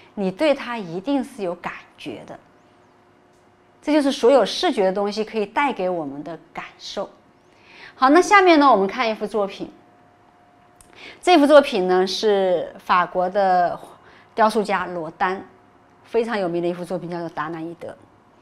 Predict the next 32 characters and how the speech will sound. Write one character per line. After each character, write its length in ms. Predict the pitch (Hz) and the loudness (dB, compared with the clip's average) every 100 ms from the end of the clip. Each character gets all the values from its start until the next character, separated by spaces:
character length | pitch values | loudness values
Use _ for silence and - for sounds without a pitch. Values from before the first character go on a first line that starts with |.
| _ _ - - | _ _ -20 -10
好， 220 | - 339 381 | 6 6 8
《达 120 | 285 | 8
那 140 | 330 403 | 8 8
伊 120 | 392 | 8
德》 140 | 285 | 8
这 140 | 277 359 | 8 4
幅 80 | 302 | 2
作 180 | 339 | 2
品， 380 | 330 277 214 165 - | 2 0 -2 -2 4
当 160 | 339 | 6
我 120 | 330 220 | 8 6
把 220 | - 180 | 4 2
它 180 | - 254 | -2 -4
一 200 | 214 226 | -4 -6
放 360 | - 415 330 | 2 4 4
到 160 | 254 220 | 2 0
屏 200 | 175 190 | -2 -6
幕 160 | 185 196 | -4 -4
上， 300 | 180 190 - - - _ | -4 -6 -6 -14 -20 _
大 140 | - 262 | -12 -2
家 140 | 247 | -2
看 260 | 247 254 208 | -2 -6 -6
一 80 | |
下， 240 | 190 196 170 - - _ _ _ _ _ _ _ _ _ _ _ | -6 -6 -8 -16 -20 _ _ _ _ _ _ _ _ _ _ _
因 80 | 247 | -4
为 100 | 247 | -4
它 160 | 233 233 | -2 -6
是 260 | 226 190 | -4 -4
人 280 | 165 160 180 | -6 -8 -12
体 400 | - - - - - _ _ - | -16 -20 -18 -20 -20 _ _ -12
雕 240 | 175 165 | -10 -10
塑， 380 | 165 - - | -14 -18 -16